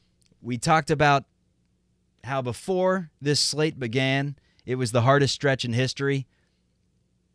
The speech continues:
at least for the Bearcats, and I don't think that's wrong. Hardest six-game stretch in team history. We said two and four would be pretty decent. They went two and four.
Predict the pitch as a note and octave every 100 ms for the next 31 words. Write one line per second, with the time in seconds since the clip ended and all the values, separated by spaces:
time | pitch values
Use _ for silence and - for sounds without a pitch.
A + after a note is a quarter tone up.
0 | _ G#2+ B2 C#3 - B2+ A#2 C3+ C3 C#3
1 | C#3 - - _ _ _ G#2+ A2+ A2 -
2 | - C3+ C#3 B2 A#2+ B2 - A#2 E2 F2
3 | _ _ _ _ C#3+ D3 D3 - - -
4 | - D3 C3 - C3+ B2+ A#2+ - _ _
5 | _ C3 A#2+ - B2+ A2+ A#2 A2 A#2 A2
6 | G#2+ - _ _ _ - A#2+ - D#3 C3+
7 | - G3+ G#3+ D#3+ F3+ F#3+ F3 D3 D#3 -
8 | E3 D3 B2 C3 A2+ E2 - _ _ _
9 | _ A#2 C3+ D#3+ F#3 - D#3 B2+ A2 A#2
10 | G#2 A#2+